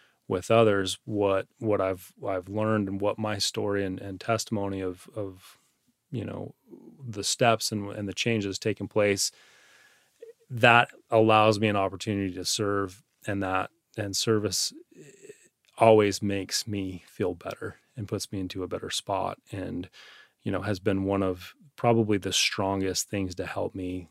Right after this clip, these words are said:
you know, in a time of, of challenge and grieving. So that's kinda what it's always come back to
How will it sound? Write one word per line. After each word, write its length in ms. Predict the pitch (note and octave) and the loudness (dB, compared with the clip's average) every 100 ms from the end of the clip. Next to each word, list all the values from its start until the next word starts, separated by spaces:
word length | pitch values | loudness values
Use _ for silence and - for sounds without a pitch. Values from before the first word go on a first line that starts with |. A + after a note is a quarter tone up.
| - F#3 | -16 -12
you 100 | F#2 | -10
know, 160 | F#2 | -10
in 80 | F#2 | -10
a 80 | F2+ | -10
time 340 | - G2 F2+ | -8 -8 -6
of, 300 | F2 F2 - | -8 -8 -12
of 200 | G2+ F#2 | -12 -10
challenge 580 | - G2 F#2+ G2 - - | -8 -6 -6 -8 -8 -10
and 320 | G2+ F#2 F2+ F#2 | -10 -12 -12 -14
grieving. 500 | - F2+ G2+ - - _ - - - _ | -8 -6 -6 -8 -18 _ -20 -20 -20 _
So 420 | - A#2+ A2 G#2 - _ _ _ _ | 4 8 10 8 -2 _ _ _ _
that's 180 | - C3+ | -2 2
kinda 220 | - E3+ | 6 8
what 80 | E3 | 8
it's 140 | D3+ D#3+ | 8 8
always 180 | C#3+ | 6
come 160 | - C3+ | 6 6
back 220 | B2+ A#2 | 8 6
to 320 | - G#2+ F#2 | 4 4 2